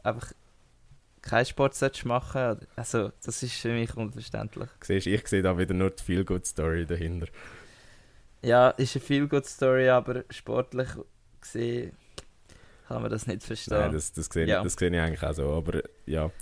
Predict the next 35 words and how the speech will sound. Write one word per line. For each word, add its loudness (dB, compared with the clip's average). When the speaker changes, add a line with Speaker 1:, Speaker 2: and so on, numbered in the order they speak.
Speaker 2:
ich -8
kann 4
es 0
noch 6
erwähnen, 6
weil, 4
äh, 4
ich -2
has 0
noch 4
eindrücklich 2
gefunden, 0
eben, 4
Speaker 1:
Es 6
Speaker 2:
was 6
du 2
Speaker 1:
ist 0
eine 8
Speaker 2:
sagst, 8
dass 6
Speaker 1:
geile 6
Speaker 2:
jemand, 6
dass 6
Speaker 1:
Story. -2
Speaker 2:
jemand -2
Speaker 1:
Es -
ist -2
Speaker 2:
seinen 4
Speaker 1:
eine 0
Speaker 2:
Platz 4
Speaker 1:
gute 2
Story, 2
Speaker 2:
aufgibt. -8
Speaker 1:
ja. 2
Speaker 2:
Ja. -2